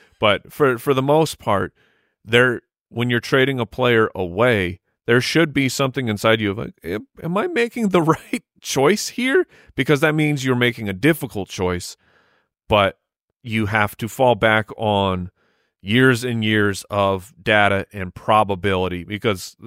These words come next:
the, the names you brought up, that's perfect. Like, Julio Jones, that, that felt like that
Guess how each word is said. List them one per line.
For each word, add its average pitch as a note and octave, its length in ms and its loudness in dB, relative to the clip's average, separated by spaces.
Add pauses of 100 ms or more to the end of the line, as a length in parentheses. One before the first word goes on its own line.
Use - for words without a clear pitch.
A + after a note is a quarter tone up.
(120)
the, C3 160 0
the C#3+ 200 -4
names E3 260 2
you C3+ 60 0
brought B2 260 4
up, G#2 80 -4
that's A2 240 -2
perfect. - 500 -10
Like, F#2 140 -8 (500)
Julio F3 420 4
Jones, G2 760 -4 (800)
that, D3 240 0 (280)
that F#3 180 2
felt C#3+ 220 2
like A#2 180 0
that A#2+ 200 2